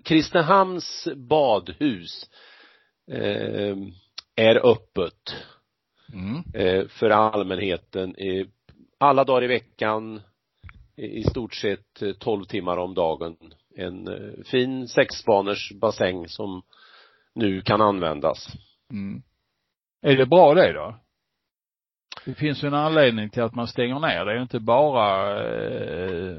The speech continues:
Speaker 2: dumheter från överhögheten.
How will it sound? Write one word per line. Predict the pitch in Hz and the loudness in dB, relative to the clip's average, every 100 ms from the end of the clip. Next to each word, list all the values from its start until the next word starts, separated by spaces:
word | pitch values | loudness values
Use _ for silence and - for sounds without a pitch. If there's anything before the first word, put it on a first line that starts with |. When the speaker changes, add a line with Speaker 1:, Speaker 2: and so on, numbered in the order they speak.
| 80 85 95 110 | -14 -16 -14 2
Speaker 2:
dumheter | 120 127 123 113 101 | 4 6 6 4 2
från | 95 104 | -2 -2
överhögheten. | 107 107 104 85 85 98 - 101 87 95 - - - 87 | 0 0 0 0 0 -2 0 0 0 0 -2 -4 -12 -12